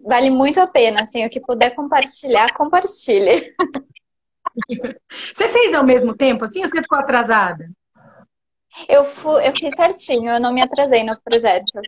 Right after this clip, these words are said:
Speaker 2: Porque você entrou no Reconexão depois, né? E foi bem logo depois, assim.
Speaker 1: Isso.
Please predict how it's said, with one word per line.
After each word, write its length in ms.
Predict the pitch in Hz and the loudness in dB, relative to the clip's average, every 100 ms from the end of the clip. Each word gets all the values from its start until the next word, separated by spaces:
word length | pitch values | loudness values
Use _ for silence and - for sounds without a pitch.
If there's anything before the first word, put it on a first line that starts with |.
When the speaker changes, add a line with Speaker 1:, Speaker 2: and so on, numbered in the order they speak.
| - _ - - _ _ - - - | -18 _ -8 -8 _ _ -14 -12 -6
Speaker 2:
Porque 220 | 247 247 | -2 -2
você 120 | 247 240 | 0 0
entrou 280 | 240 240 | 2 4
no 80 | 240 | 4
Reconexão 580 | 233 233 226 220 - 220 | 4 2 0 0 0 2
depois, 360 | 226 294 330 226 | 2 2 0 -2
né? 100 | 220 | -4
E 60 | |
foi 120 | 220 | -4
bem 200 | 202 262 | 0 2
logo 260 | 240 214 208 | 4 2 0
depois, 380 | 190 - 202 190 | -8 -6 -6 -6
assim. 300 | 190 269 302 _ _ _ _ - _ _ | -4 -4 -4 _ _ _ _ -20 _ _
Speaker 1:
Isso. 540 | 254 254 247 - - | -2 0 0 -2 0